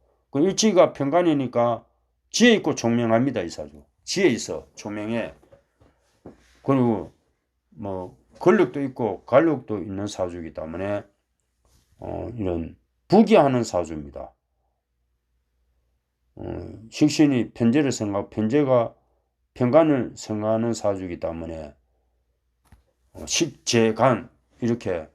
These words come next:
상기가 있어갖고, 대운도 편생 신약한데, 어,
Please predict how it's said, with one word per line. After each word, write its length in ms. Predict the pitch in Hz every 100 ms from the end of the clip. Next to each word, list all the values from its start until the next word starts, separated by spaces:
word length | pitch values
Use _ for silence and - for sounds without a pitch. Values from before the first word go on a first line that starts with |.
| _
상기가 720 | - - 123 170 156 113 82 - _ _ -
있어갖고, 800 | 123 110 87 82 90 85 92 - _ _ _ _ _ _ _ _ -
대운도 800 | 147 180 139 123 117 113 98 - _ _ _
편생 580 | 120 110 139 127 95 - _ _ _ _ _ -
신약한데, 840 | - 196 143 117 113 117 107 101 _ _ _ _ -
어, 160 | 90